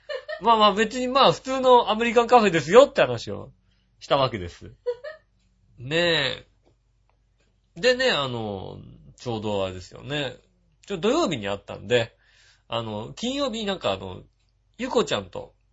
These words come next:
最後の収録があったらしいんですよね、まゆちょはね。で、まゆちょが、あの、「次は明日、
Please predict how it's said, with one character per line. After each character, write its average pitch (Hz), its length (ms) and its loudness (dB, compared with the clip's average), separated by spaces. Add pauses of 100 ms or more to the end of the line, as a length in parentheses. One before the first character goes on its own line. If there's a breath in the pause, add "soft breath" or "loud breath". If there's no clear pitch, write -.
(180)
最 247 220 2
後 175 80 0
の 120 60 -4
収 117 160 -8
録 104 160 -6
が 101 60 -2
あ 95 40 -4
っ - 20 -8
た 110 80 -8
ら 101 80 -6
し 95 60 -12
い - 40 -12
ん - 20 -12
で 85 80 -14
す - 60 -20
よ 135 100 -12
ね、 185 180 -14
ま 110 120 -6
ゆ 104 60 -6
ち 95 100 -12
ょ 90 60 -10
は 98 60 -12
ね。 165 160 -14 (720)
で、 175 60 -10
ま 226 140 0
ゆ 226 60 -4
ち 226 80 -6
ょ 185 80 -2
が、 180 300 0
あ 120 60 -4
の、 107 160 -14
「次 151 200 -8
は 135 120 -2
明 117 60 -4
日、 - 120 -12